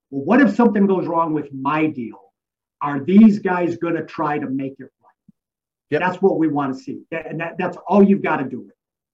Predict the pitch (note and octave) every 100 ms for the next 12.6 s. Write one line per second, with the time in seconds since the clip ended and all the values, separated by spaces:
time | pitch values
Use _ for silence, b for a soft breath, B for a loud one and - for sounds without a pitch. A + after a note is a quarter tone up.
0 | _ _ _ _ _ _ _ _ - C#3+
1 | F#3+ A3+ E3+ C#3 G3+ E3+ D#3 F#3+ E3 D3+
2 | D#3+ D#3+ D3+ C3 D3+ C#3+ C3 B2 B2 C3+
3 | F3+ E3 C#3 B2 C3 - C3 C#3 C3+ B2
4 | - C#3+ C#3 C#3 C3+ B2 A#2+ A#2+ A#2 C3+
5 | - C#3 B2 C#3+ A2 - A#2 A#2 A#2+ A#2
6 | B2 - F3 F#3 E3+ D#3+ C#3+ - A#3 A#3
7 | E3 F3+ F3 D#3+ C3 D3+ C#3 D3 C#3 C#3+
8 | B2 C#3 C#3 C3+ F#3 F#3+ F#3 C3 E3+ E3
9 | C3+ C#3+ C3 C3 C3 C3 A#2+ C3 D#3 D#3
10 | D3 D3 D#3 B2+ C#3+ - - _ _ -
11 | - _ _ _ D#3+ F#3+ D#3 D#3 D3 C#3
12 | C3+ C#3 B2+ B2 A#2+